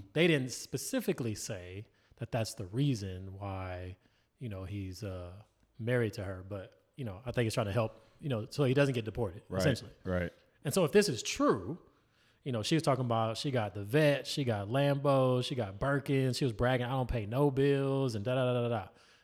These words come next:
Speaker 1: And then she wouldn't say who it was, obviously, 'cause she don't wanna probably screw up him getting deported and her losing out on his money or
Speaker 2: I
Speaker 1: whatever.
Speaker 2: respect that.
Speaker 1: Um,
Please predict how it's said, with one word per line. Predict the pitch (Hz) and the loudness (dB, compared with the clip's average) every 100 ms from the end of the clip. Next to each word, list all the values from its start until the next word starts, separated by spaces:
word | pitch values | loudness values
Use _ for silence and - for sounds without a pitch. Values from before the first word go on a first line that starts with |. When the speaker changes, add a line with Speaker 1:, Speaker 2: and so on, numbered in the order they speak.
| _ | _
Speaker 1:
And | 101 | -12
then | |
she | 92 - 170 | -6 0 2
wouldn't | 139 117 | 2 0
say | 113 131 | 0 0
who | 117 | 0
it | 104 | -2
was, | 120 123 113 | 2 2 2
obviously, | 123 135 - 120 | 0 -2 -2 -6
'cause | 113 | -6
she | - | -2
don't | 135 113 | -2 -2
wanna | 107 113 - _ _ | -4 -8 -14 _ _
probably | 196 156 123 | 6 6 2
screw | - 143 127 | 0 2 4
up | 117 - - _ _ _ _ | 2 -2 -20 _ _ _ _
him | - 175 | 2 2
getting | 156 131 | 4 0
deported | 120 180 160 143 127 | 2 6 6 6 4
and | 120 110 | -2 -4
her | 104 135 | -2 0
losing | 123 135 120 | 2 2 2
out | 120 120 | 0 0
on | 110 | -4
his | 113 104 | -6 -4
money | 117 117 110 | -4 -2 -2
or | |
Speaker 2:
I | 110 | 0
Speaker 1:
whatever. | 143 135 104 | 0 2 2
Speaker 2:
respect | 98 - 107 143 - - | 0 0 -4 -4 -14 -12
that. | 123 | -4
Speaker 1:
Um, | 123 117 107 104 | 0 0 0 -4